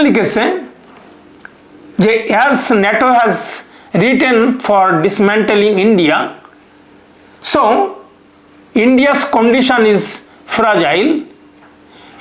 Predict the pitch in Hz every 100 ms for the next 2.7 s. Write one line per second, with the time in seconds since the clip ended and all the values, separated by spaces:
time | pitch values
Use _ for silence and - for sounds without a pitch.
0 | 254 320 247 240 370 302 - - _ _
1 | _ _ - - - - - - 196 190
2 | 240 294 302 - 262 262 262